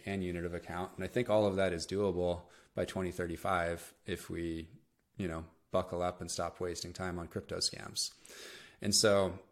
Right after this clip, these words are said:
you know, I'm writing a piece on this right now. Actually started it last night, finally. Been meaning to for a while. And, um,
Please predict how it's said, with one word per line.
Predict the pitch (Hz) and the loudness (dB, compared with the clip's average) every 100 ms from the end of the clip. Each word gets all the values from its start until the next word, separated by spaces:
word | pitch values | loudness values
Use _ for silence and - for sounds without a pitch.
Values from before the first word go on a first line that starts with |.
| _ - | _ 0
you | 98 | 2
know, | 90 87 - | 2 -2 -2
I'm | 107 | 2
writing | 113 127 107 | 6 6 6
a | |
piece | 92 104 98 | 2 0 2
on | 95 90 | 2 0
this | 90 - | -2 -2
right | 90 | -4
now. | 92 90 87 87 | -2 0 0 -4
Actually | 98 - 85 | -8 -8 -6
started | - 87 85 | -4 -2 -2
it | 92 | 0
last | 85 85 92 | 0 0 -2
night, | 87 | -4
finally. | - - 87 82 82 82 | -4 -4 -2 -4 -8 -10
Been | 95 87 | -8 -6
meaning | 85 87 | -4 -6
to | 92 | -8
for | - 90 | -6 -2
a | |
while. | 90 87 85 85 - | 2 2 0 -2 -8
And, | 101 90 90 | -4 -2 -2
um, | 87 85 82 | -2 -2 -4